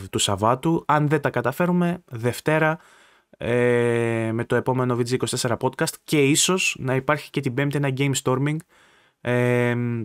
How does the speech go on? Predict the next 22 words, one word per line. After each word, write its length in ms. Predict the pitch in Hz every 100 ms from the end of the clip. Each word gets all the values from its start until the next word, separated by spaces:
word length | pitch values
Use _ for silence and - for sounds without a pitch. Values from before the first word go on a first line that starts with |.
| -
γιατί 500 | 120 123 117 139 139
έχω 200 | 135 131
βρει 120 | 135
έναν 160 | 131 127
πολύ 220 | 123 127
ωραίο, 260 | 123 120
πολύ 180 | 113 117
ενδιαφέρον 400 | 120 110 117 117
καλε-, 280 | 107 98 92
καλεσμένο 500 | 87 98 92 104 120
και 100 | 117
μπορεί 240 | 110 107
να 160 | 113 110
τον, 380 | 107 101 98 98
ε, 380 | 98 95 92 90
αν 140 | 104
τον 180 | 98 101
έχουμε, 320 | 104 107 101
να 220 | 101 98
κάνουμε 320 | 98 104 104
μια 180 | 101 104
συζήτηση 680 | 98 95 98 98 - 98